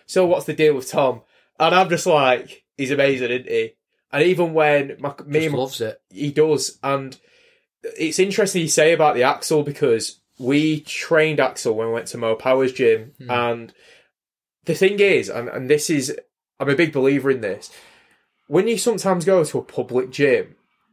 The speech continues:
Speaker 1: um, you get, like, P Ts coming up to you, and you know what they want. It's,
Speaker 2: Yeah.
Speaker 1: it's basically
Speaker 2: I hate public gyms now. I, I
Speaker 1: Yeah.
Speaker 2: couldn't train in one.
Speaker 1: And,
Speaker 2: Not
Speaker 1: and,
Speaker 2: a chance.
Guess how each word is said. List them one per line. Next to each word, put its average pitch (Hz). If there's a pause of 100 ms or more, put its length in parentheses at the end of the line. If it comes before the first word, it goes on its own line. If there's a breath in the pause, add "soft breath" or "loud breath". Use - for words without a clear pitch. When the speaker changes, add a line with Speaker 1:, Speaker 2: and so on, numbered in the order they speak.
Speaker 1:
um, 120 (300)
you 131
get, 160
like, 156
P 156
Ts 143
coming 147
up -
to 151
you, 104 (180)
and 120
you 123
know 127
what 117
they 104
want. 101 (260)
It's, 131
Speaker 2:
Yeah. 139
Speaker 1:
it's 139
basically 170
Speaker 2:
I 127
hate 113
public 101
gyms 95
now. 95
I, 107
I 110
Speaker 1:
Yeah. 117
Speaker 2:
couldn't 98
train 101
in 101
one. 98 (340)
Speaker 1:
And, 143
Speaker 2:
Not 143
Speaker 1:
and, 147
Speaker 2:
a -
chance. -